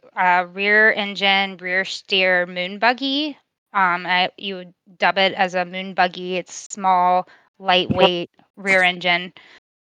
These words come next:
Um, so I've got, um, uh, two, uh,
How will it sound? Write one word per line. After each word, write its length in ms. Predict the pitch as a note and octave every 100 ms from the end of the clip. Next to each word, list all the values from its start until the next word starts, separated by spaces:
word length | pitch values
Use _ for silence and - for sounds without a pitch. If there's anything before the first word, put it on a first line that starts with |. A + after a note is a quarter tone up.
| _
Um, 560 | G#3 G#3 F#3+ F3 F3 - -
so 280 | - A3
I've 220 | G3+ F#3+ F#3
got, 420 | G#3+ G3 F#3+ -
um, 520 | G3 F#3+ E3+ E3 G#3+ F3 _ _ _ _ _ _ _ _ _ -
uh, 400 | G3+ F3 E3+ D#3+ _
two, 580 | - C#4 C4+ C#4 C4+ C#4 - -
uh, 380 | A3+ F#3 F3